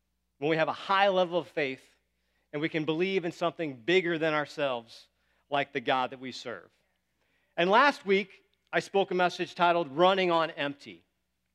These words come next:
And really, in, in some ways, I didn't think about it this way until right now, but, but this message is a little bit of a, uh, not an extension,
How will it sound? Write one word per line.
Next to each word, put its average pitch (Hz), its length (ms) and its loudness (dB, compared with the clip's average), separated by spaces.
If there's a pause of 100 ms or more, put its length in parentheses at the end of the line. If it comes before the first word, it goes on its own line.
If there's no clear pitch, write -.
(840)
And 208 140 -8
really, 285 260 2
in, 175 120 0
in 185 160 -4
some 262 280 2
ways, 202 300 4
I 185 80 4
didn't 185 180 -4 (240)
think 190 140 -2
about 175 180 2
it 127 60 -12
this 165 180 -6
way 165 120 0
until 160 200 -4
right 165 220 2
now, 165 180 0
but, 147 180 -4 (300)
but 165 240 0 (220)
this 269 240 -2
message 233 340 -2
is 180 140 -4
a 180 40 2
little 254 320 -2
bit 220 200 4
of 196 120 4
a, 156 280 6 (580)
uh, 175 300 -6 (260)
not 247 240 2
an 214 120 2
extension, 165 1040 -2